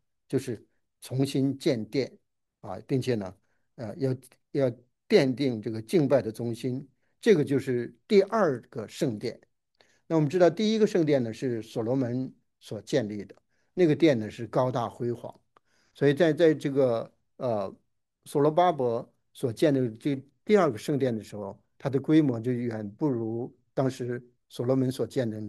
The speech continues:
第一个圣殿。所以圣经里边有一段非常生动的描述，讲到呢，那些老的，呃，年长的这个祭司们，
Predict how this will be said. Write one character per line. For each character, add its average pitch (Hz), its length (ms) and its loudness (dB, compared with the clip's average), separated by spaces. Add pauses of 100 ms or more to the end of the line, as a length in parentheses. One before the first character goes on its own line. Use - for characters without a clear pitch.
第 131 160 -6
一 127 60 -4
个 127 80 -2
圣 117 240 -8
殿。 - 220 -12 (480)
所 - 140 2
以 156 100 8
圣 170 200 4
经 170 140 4
里 143 80 2
边 139 180 2
有 131 80 2
一 120 80 -2
段 135 240 0
非 165 140 0
常 156 140 -2
生 175 220 -2
动 156 140 -2
的 120 60 -4
描 107 280 -8
述， - 340 -10 (360)
讲 127 200 0
到 143 140 4
呢， 131 200 -2 (200)
那 175 140 6
些 170 140 2
老 117 360 4
的， 131 300 -4 (640)
呃， 135 100 -6
年 127 300 0
长 104 240 0
的 107 80 -8
这 131 140 -4
个 120 120 -2
祭 131 220 -4
司 135 260 -6
们， 113 240 -6